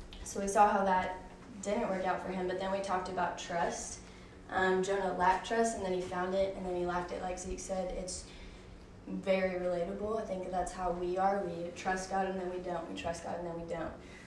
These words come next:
Um, but we saw in that story, too, how we can trust God's calling, but more importantly, trust his timing. Like, he still used Jonah. Even though he said no, he still used him, and the calling was still fulfilled.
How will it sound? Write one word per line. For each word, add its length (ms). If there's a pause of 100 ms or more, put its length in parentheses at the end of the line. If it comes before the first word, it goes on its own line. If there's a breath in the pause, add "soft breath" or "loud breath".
(160 loud breath)
Um, 260
but 160
we 120
saw 360
in 80
that 180
story, 320
too, 220
how 160
we 80
can 300 (400)
trust 320
God's 200
calling, 460
but 160
more 120
importantly, 480 (100)
trust 260
his 180
timing. 400
Like, 140
he 140
still 320
used 320
Jonah. 160 (180)
Even 180
though 120
he 80
said 340
no, 320 (600 loud breath)
he 360
still 380
used 180
him, 160 (380)
and 280 (360 loud breath)
the 320
calling 300
was 120
still 160
fulfilled. 460